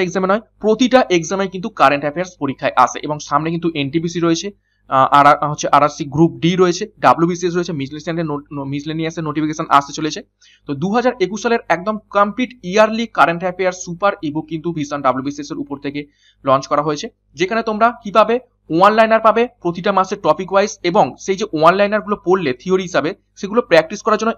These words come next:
এমসিকিউ রয়েছে এবং সম্পূর্ণ টপিক ওয়াইজ রয়েছে। তো এইটা যদি তোমরা পারচেজ করো, এখান থেকে কিন্তু নাইনটি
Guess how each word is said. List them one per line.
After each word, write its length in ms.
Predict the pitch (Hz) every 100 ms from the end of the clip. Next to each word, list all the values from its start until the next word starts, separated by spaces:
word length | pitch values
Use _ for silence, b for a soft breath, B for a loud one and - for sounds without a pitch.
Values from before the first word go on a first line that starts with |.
| 165
এমসিকিউ 360 | 170 175 190 214
রয়েছে 200 | 208 202 269 _ _ 165
এবং 100 | 196 208
সম্পূর্ণ 280 | - 175 214 233 170
টপিক 300 | 156 175 165 139
ওয়াইজ 220 | 123 123 127
রয়েছে। 220 | 113 - - _ b b b -
তো 60 | 185 208
এইটা 160 | 233 247
যদি 120 | 240 240
তোমরা 160 | 233 233 165
পারচেজ 260 | 156 220 220
করো, 120 | 226 269 _ _ 170
এখান 140 | 190 226
থেকে 120 | 233
কিন্তু 160 | 226 185 143
নাইনটি 300 | 143 226 262